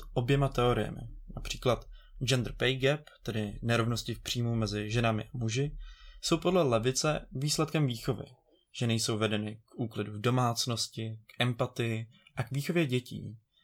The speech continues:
Jestliže mají splnit tyto domácí povinnosti, tak nemohou mít tak závratné kariéry jako muži. Pravice na druhé straně vidí v příjmové nerovnosti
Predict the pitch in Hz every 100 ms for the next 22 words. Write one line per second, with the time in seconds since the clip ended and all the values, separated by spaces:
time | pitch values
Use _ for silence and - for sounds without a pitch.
0 | _ _ - - 131 151 151 160 - -
1 | 123 156 110 - - 110 107 117 120 -
2 | 110 139 185 117 - - 123 185 _ _
3 | - - 131 135 143 180 202 147 131 135
4 | 120 135 - 139 120 120 147 151 151 156
5 | 127 123 123 143 143 143 175 214 160 -
6 | - _ _ - - _ - 120 131 185
7 | 135 123 185 247 - - - - - 117
8 | 120 151 - - 160 170 185 175 160 160
9 | 170 - 185